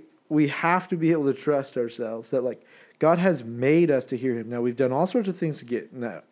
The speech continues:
get in the way. But if we're living a holy life, we're living a life filled with the sacraments, with prayer. I'm not saying, like, you know,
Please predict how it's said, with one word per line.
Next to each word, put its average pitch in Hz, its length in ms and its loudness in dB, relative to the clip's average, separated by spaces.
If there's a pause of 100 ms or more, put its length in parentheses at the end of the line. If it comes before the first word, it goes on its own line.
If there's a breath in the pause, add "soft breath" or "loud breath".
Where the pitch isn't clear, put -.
get 123 100 -4
in 104 60 -10
the 117 80 -8
way. 87 240 -8 (500 soft breath)
But 143 100 2
if 127 100 0
we're 180 280 2
living 160 500 2
a 127 60 -2
holy 127 300 -2
life, - 320 -10 (640 soft breath)
we're 131 160 2
living 139 260 0
a 139 80 -2
life 139 180 0
filled 131 220 -2
with 117 100 -14
the 117 80 -8
sacraments, 127 800 -8
with 117 160 -12
prayer. 120 540 -2 (280 soft breath)
I'm 180 100 0
not 170 180 2
saying, 147 280 2
like, 123 280 -2 (720 soft breath)
you 135 80 0
know, 120 140 0